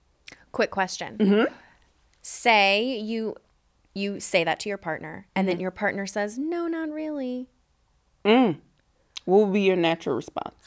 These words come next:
Speaker 2: to
Speaker 1: I
Speaker 2: that?
Speaker 1: would think that I would, well, my natural response
Speaker 2: Yep, go
Speaker 1: is
Speaker 2: with
Speaker 1: to
Speaker 2: the
Speaker 1: be like,
Speaker 2: real.
Speaker 1: "Uh, why?"
Speaker 2: <laughs>
Speaker 1: Or like, "Okay, f-, whatever," like,
Speaker 2: Mm-hmm.
Speaker 1: to get, to get a little defensive.
Speaker 2: Yeah.
Speaker 1: But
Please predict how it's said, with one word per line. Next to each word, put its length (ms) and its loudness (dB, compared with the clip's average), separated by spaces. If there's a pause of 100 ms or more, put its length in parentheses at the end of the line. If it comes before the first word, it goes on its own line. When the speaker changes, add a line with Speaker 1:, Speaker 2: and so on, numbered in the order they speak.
(140)
Speaker 2:
to 80 6
Speaker 1:
I 120 10
Speaker 2:
that? 80 6
Speaker 1:
would 140 2
think 280 0
that 140 2
I 140 6
would, 240 -2 (960)
well, 400 6
my 160 4
natural 480 6
response 440 4
Speaker 2:
Yep, 200 8
go 80 10
Speaker 1:
is 60 10
Speaker 2:
with 80 8
Speaker 1:
to 40 0
Speaker 2:
the 60 6
Speaker 1:
be 60 6
like, 180 8
Speaker 2:
real. 180 8
Speaker 1:
"Uh, 280 12
why?" 840 8
Speaker 2:
<laughs> 60 -4 (420)
Speaker 1:
Or 140 10
like, 300 6
"Okay, 280 6
f-, 280 -8
whatever," 560 8
like, 200 6
Speaker 2:
Mm-hmm. 200 -4
Speaker 1:
to 200 0 (140)
get, 280 -10
to 100 -2
get 160 2
a 60 4
little 220 -2
defensive. 580 -2 (260)
Speaker 2:
Yeah. 180 0 (320)
Speaker 1:
But 500 8